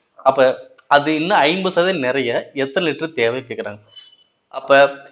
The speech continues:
எவ்வளவு கூடுது? இருபது சதவீதம் தான் எனக்கு இன்னும் தண்ணி நிறையணும். ஏன்னா, முப்பது சதவீதம் நிரம்பிருச்சுல.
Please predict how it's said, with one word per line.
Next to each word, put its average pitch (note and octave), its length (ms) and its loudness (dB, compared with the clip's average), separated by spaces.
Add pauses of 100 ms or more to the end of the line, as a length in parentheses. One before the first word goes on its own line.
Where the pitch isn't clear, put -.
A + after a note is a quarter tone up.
(180)
எவ்வளவு F#3 440 0
கூடுது? C3 480 -2
இருபது F3 500 -2
சதவீதம் D3 360 0
தான் G3 260 0
எனக்கு B2 220 -6
இன்னும் B2+ 220 -4
தண்ணி B2 260 -2
நிறையணும். A2 480 -6
ஏன்னா, B2+ 200 0
முப்பது D#3 300 -2
சதவீதம் D#3 300 0
நிரம்பிருச்சுல. C#3+ 540 -4